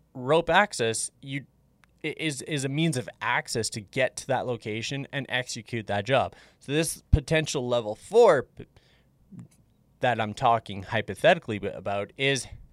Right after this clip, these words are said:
that aspect that you are planning the job, executing the job, and es-, executing the rescue plan.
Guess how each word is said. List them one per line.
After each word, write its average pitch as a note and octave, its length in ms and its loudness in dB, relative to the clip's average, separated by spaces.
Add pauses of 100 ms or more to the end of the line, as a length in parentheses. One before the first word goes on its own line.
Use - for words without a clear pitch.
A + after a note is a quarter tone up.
that C3 280 2
aspect C3 520 2
that A2+ 140 -6
you C3+ 460 0 (1200)
are C#3 540 6 (300)
planning G3+ 500 2
the D3 100 2
job, A2+ 360 2
executing A#2 600 -4
the G2+ 80 -6
job, G#2 300 2
and G2+ 120 -6
es-, A#2+ 240 -6 (100)
executing A#2+ 600 -2
the G2 80 -4
rescue A2+ 340 0
plan. - 280 -16